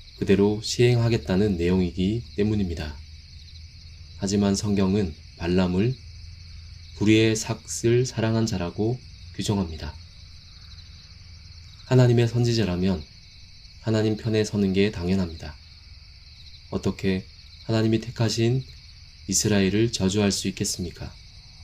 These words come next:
발람은 모압과 미디안 장로들이 처음 왔을 때부터 자리를 피하거나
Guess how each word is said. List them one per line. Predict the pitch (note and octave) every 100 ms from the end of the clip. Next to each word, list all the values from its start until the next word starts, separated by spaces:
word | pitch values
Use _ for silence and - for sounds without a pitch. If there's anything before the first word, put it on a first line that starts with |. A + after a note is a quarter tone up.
| - - - - - - - - - - - -
발람은 | F2+ F2+ F#2 G#2 F2 - - - - - - -
모압과 | F#2 F#2+ G2 - G#2 F#2
미디안 | F2+ G2+ G2+ G2+
장로들이 | F#2+ F#2+ F#2 F#2+ G2+ B2 - - - -
처음 | - - B2 A#2+
왔을 | F2+ - G2+
때부터 | G2+ F2+ - E2 D#2 D2+ - - - - -
자리를 | - F2+ F#2+ F#2+
피하거나 | - G2+ F#2+ F2 F2 F#2+